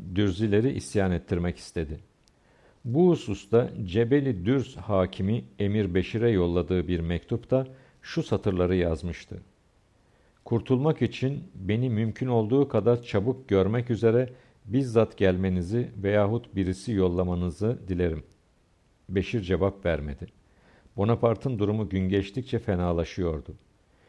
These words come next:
Deniz yoluyla gelmesi beklenen ağır kuşatma topları İngilizlerin sıkı kontrolü yüzünden gelemiyordu. Yukarı Mısır'a sığınmış olan kölemenler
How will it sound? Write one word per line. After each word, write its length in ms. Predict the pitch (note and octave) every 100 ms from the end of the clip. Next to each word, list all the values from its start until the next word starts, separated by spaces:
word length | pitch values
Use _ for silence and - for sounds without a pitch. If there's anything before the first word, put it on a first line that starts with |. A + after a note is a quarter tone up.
| _ _
Deniz 360 | G2+ A#2 D3+ A#2
yoluyla 360 | A#2 C#3 A#2
gelmesi 580 | G#2+ G2+ G2 G2+ G2 C#3+
beklenen 460 | F#2+ - F#2 G2 G#2+ -
ağır 320 | F#2+ G2+ F#2+
kuşatma 520 | - F#2+ G2 - G2
topları 460 | G2 E2+ F2 F2+ A#2 - - _ _ G#2
İngilizlerin 640 | G2+ G2 G2+ F2 G#2 A2
sıkı 340 | - - C3
kontrolü 460 | A2 F#2+ - F#2 G#2
yüzünden 520 | F#2+ D#2+ E2+ F#2+ G2
gelemiyordu. 760 | E2+ E2+ E2 E2 D#2 D2+ E2 - _ _ _ _ _ -
Yukarı 360 | G2 - A2 B2
Mısır'a 340 | A2+ - G#2
sığınmış 540 | G2 G#2+ G2+ G#2+ G#2 G2+
olan 280 | F#2 F2+
kölemenler 760 | - G2+ F#2 F2+ F2 F2 A2+